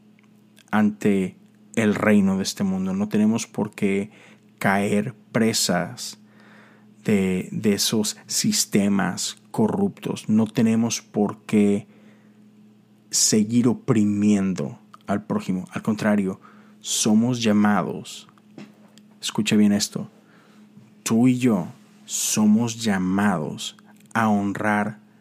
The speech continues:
a la persona que está al lado tuyo, como Dios te ha honrado a ti, con su amor y con su gracia. Todos, todos, todos los que estamos aquí, somos imagen de Dios.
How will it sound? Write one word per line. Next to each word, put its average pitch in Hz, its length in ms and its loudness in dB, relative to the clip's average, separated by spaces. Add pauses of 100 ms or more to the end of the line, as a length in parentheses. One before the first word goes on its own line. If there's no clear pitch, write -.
(440)
a 101 80 -4
la 101 140 -2
persona 110 360 -4
que 107 100 -6
está - 400 0
al 113 60 -2
lado 107 200 2
tuyo, 107 460 0 (1900)
como 101 220 -2
Dios 98 320 -2
te 110 100 0
ha 98 80 2
honrado 101 480 -4
a 104 60 -6
ti, - 280 -8 (520)
con 98 180 -4
su - 220 -2
amor 90 340 0
y 143 100 -14
con 104 180 -4
su 104 120 0
gracia. 92 440 -4 (460)
Todos, - 560 2 (280)
todos, 120 520 0 (240)
todos 120 340 4
los 117 200 -2
que - 80 -8
estamos 101 320 -2
aquí, - 380 -6 (1500)
somos 104 680 2
imagen 98 580 0
de 78 100 -4
Dios. - 480 -12